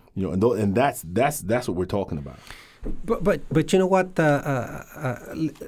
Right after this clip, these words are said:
Speaker 2: let's go back to the, the argument that I was making about, uh, what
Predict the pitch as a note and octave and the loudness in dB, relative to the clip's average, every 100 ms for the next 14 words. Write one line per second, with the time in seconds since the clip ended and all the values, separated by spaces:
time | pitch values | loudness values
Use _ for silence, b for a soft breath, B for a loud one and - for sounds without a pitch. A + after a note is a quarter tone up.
0 | - - - - D#3+ F3 G3 F#3+ F#3 F#3 | -14 -16 -12 2 2 4 2 4 2 4
1 | D#3+ C#3 B2 A2+ G#2+ - - - C#3+ D3+ | 4 6 4 2 -2 -10 -16 -2 2 4
2 | F3+ E3+ C3+ C#3+ D#3 D#3 D3+ D#3+ E3 D3+ | 6 4 4 4 4 4 4 4 4 2
3 | B2+ C3+ C#3 C3+ - - C#3+ - B2+ A#2+ | 4 4 2 0 -14 -14 -6 -4 -2 -2
4 | G#2+ - - - C3+ D#3 D#3 D3+ - | -4 -8 -10 -6 2 4 4 2 -6